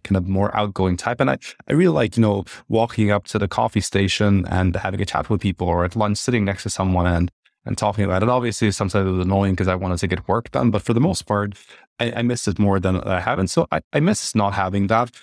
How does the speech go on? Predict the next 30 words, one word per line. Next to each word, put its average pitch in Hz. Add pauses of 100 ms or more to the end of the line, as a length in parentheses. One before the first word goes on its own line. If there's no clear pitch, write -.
(220)
I -
kind -
of 185
compensate 104
for -
that 95
by 101 (220)
working 123
in 110
a 104
shared 110
workspace, 101 (100)
like 107
a 95
sh-, -
shared 104
office, 104 (260)
which 123
is 147
a 131
techie 107 (220)
workspace. 98
So -
everyone 101
needs 98
to -
work 95
in 92
tech. -
So 98